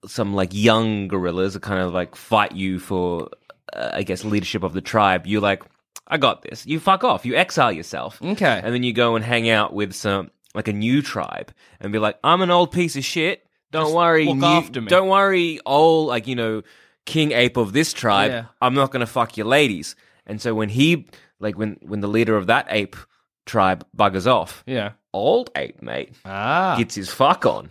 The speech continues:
Speaker 2: I see.
Speaker 1: 'Cause he's a sneaky boy. So is Jane gonna get railed <laughs> by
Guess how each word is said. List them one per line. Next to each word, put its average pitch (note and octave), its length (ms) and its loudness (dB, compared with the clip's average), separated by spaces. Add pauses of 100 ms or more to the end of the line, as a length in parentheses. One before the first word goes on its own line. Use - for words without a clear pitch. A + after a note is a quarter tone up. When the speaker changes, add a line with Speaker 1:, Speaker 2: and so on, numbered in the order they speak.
Speaker 2:
I G2 120 -10
see. - 320 -6
Speaker 1:
'Cause F#3 140 2
he's G#2+ 120 -2
a G2+ 80 -4
sneaky A2 460 -4
boy. A#2+ 300 2 (180)
So D3+ 120 -2
is E3 140 2
Jane G3+ 380 -2
gonna A3 420 -2 (480)
get C3+ 260 -6
railed D3 540 0
<laughs> - 0 -
by C#3+ 180 2